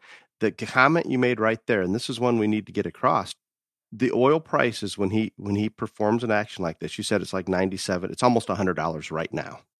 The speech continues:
And obviously it's gone up dramatically. His actions drive the oil price up enough that his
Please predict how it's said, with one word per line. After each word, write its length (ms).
And 160
obviously 400
it's 120
gone 240
up 140
dramatically. 640
His 380
actions 800
drive 320
the 120
oil 200
price 380
up 160
enough 560
that 260
his 480